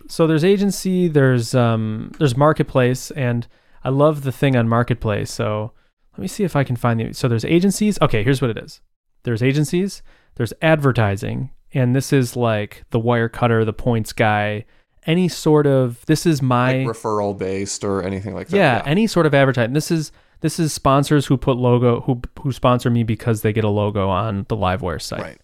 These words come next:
Speaker 1: Um, and then subscription, which is Laracasts, Forge, anything that's either SaaS app or content,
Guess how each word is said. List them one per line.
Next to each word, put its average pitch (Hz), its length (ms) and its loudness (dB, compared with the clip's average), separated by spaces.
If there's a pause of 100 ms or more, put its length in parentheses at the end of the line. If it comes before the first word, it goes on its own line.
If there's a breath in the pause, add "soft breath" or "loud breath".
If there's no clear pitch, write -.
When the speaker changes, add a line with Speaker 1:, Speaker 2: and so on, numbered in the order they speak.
(760)
Speaker 1:
Um, 110 420 -2
and 147 80 4
then 135 80 4
subscription, 127 640 0
which 117 160 0
is 113 520 0
Laracasts, 117 840 0
Forge, 110 640 0
anything 143 460 0
that's - 340 -4
either 143 340 -6
SaaS 147 380 2
app 143 240 2
or - 80 -6
content, 139 800 0